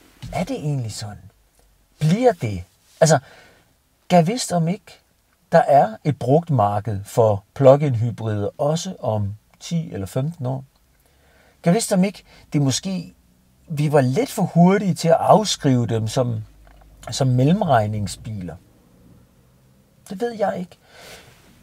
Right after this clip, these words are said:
Men det gør du måske, eller måske har du et bud, måske har du siddet og tænkt over noget af det samme. Prøv lige at skrive,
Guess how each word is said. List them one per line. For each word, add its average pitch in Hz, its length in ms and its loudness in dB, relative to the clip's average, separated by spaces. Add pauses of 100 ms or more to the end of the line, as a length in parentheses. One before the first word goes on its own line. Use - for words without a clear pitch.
(100)
Men 139 320 2
det - 100 -2
gør 262 120 6
du 247 240 -4
måske, 127 320 -6
eller 123 120 0
måske 127 300 -2
har 226 160 0
du 226 100 -2
et 143 120 -4
bud, 220 180 -6
måske 233 340 -8
har 175 120 -2
du 226 120 -6
siddet 214 240 -6
og 165 80 -6
tænkt 196 280 -8
over 170 140 2
noget 175 120 -2
af - 20 -2
det 170 60 -4
samme. 175 140 -6 (400)
Prøv 233 100 -2
lige 240 60 8
at - 60 4
skrive, 247 280 2